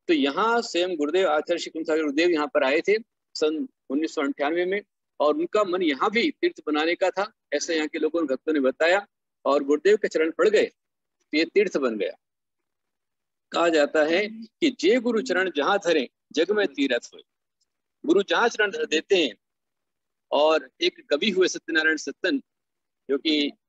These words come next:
इंदौर में रहते हैं, उन्होंने कहा कि "आचार्य दिगंबर जैन आचार्य, दिगंबर जैन आचार्य हो गए नंगे।"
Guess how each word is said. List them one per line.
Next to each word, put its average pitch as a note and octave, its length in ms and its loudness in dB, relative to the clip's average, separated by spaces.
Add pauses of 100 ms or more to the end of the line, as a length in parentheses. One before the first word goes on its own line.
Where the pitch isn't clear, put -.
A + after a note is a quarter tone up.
(180)
इंदौर D3+ 300 0
में F3 100 2
रहते C#3+ 240 2
हैं, D3+ 320 -2 (720)
उन्होंने D#3+ 300 0
कहा F3+ 400 0 (1080)
कि D#3+ 60 -4
"आचार्य G3+ 640 0 (360)
दिगंबर A3 600 -2
जैन F3 220 -4
आचार्य, E3+ 520 0 (1500)
दिगंबर G3+ 440 0
जैन F#3 200 -2
आचार्य E3+ 540 0 (520)
हो A3+ 180 2
गए G3 280 2
नंगे।" D#3 400 -2